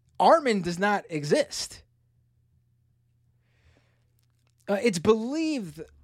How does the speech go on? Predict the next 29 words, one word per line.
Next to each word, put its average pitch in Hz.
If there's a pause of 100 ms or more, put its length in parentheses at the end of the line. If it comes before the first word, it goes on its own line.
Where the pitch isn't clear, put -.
uh, 170
by 170
the 143
way, 123
though, 104
I 127
mean, 131
come 139
on. 113 (240)
If, -
if 156
he 165
had, 160 (140)
uh, 131
interaction 131
with 120
a 117
retired 120
cop, - (520)
that's 165
not 156
none 160
too 143
surprising. 123
Uh, 117
A, 151
because, 120
I 117
mean, 113